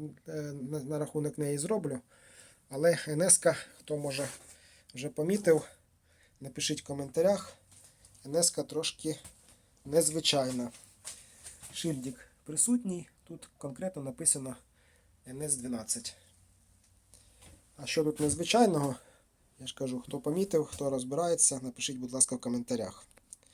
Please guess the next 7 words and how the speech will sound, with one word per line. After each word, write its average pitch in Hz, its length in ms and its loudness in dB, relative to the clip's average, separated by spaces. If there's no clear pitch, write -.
Ну 202 100 -10
все, 254 260 4
друзі, 135 400 0
дякую 170 340 4
всім 175 220 2
за 185 120 4
увагу. 190 400 4